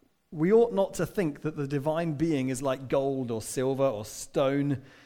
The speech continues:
an image formed by the art or imagination of man. The times of ignorance God overlooked,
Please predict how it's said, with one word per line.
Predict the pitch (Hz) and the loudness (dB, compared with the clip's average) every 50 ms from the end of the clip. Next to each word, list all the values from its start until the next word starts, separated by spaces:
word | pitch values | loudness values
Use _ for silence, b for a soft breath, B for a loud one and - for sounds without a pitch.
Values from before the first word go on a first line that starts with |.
| B B B | B B B
an | 151 151 | -6 -2
image | - 202 185 185 175 160 131 - | 0 2 4 4 2 2 0 -6
formed | - - 185 170 170 175 175 156 135 | 0 2 4 4 4 2 0 0 0
by | 160 147 147 151 147 | 0 2 2 2 2
the | 131 139 151 - | 2 2 0 0
art | 156 147 143 147 147 - | 0 0 0 0 -2 -2
or | - 131 | -2 -2
imagination | 131 135 139 135 135 139 143 139 131 139 - 139 | 0 0 -2 -2 -2 -2 -2 -2 -2 -2 -4 -4
of | 131 120 | -4 -2
man. | 127 127 123 120 123 131 135 127 - - - _ b b b b b b b b b b b b | 0 0 0 2 0 0 -2 -6 -10 -16 -20 _ b b b b b b b b b b b b
The | 185 175 | -2 0
times | - - 226 247 254 240 | 2 2 4 4 4 6
of | 214 202 190 | 6 4 4
ignorance | 190 220 190 180 170 139 120 120 131 147 - - - | 4 0 0 0 0 0 0 0 -2 -4 -6 -10 0
God | - 165 156 156 160 | 2 4 4 4 4
overlooked, | 156 156 156 151 156 156 170 165 131 - - - - - - | 4 2 4 4 4 4 4 4 2 0 -4 -12 -18 -18 -20